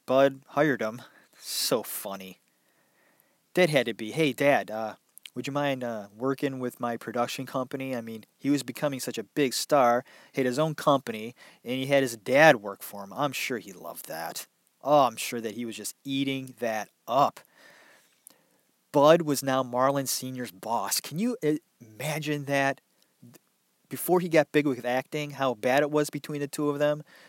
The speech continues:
and now he's his boss. Delightful. He delighted in the fact that he was his father's boss. Brilliant. He met his first wife,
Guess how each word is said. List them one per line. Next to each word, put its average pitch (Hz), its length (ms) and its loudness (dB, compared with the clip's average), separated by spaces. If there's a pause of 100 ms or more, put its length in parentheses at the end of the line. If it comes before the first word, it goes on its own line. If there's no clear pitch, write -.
(120)
and 123 140 -10
now 131 340 2 (380)
he's 131 180 -8
his 107 140 -10 (180)
boss. 110 560 0 (1120)
Delightful. 117 800 -4 (800)
He 143 180 -4
delighted 139 640 4
in 147 120 2
the 139 100 -2
fact 123 480 0 (260)
that 131 200 2
he 131 100 -4
was 127 180 -2
his 120 140 -6
father's 107 500 -6
boss. 95 560 -4 (100)
Brilliant. 131 760 4 (440)
He 151 160 -2
met 180 240 2
his 180 180 -2
first 170 400 -2
wife, 143 360 4